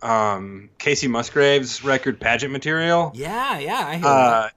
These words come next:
Speaker 1: in that, like, she is trying to make a carbon copy of, like, a nineteen seventies Nashville Babylon rhinestone country,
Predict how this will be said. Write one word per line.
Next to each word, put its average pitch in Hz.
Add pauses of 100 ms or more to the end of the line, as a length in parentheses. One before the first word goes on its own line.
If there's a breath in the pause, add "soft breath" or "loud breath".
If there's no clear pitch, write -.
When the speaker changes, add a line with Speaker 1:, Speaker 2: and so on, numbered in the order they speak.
(120)
Speaker 1:
in 160
that, 147
like, 123
she 156
is 135
trying 131
to 117 (380 soft breath)
make 127 (380)
a 127
carbon 127
copy 120
of, 110
like, 110
a 107
nineteen 110
seventies 107
Nashville 104
Babylon 101
rhinestone 98
country, 98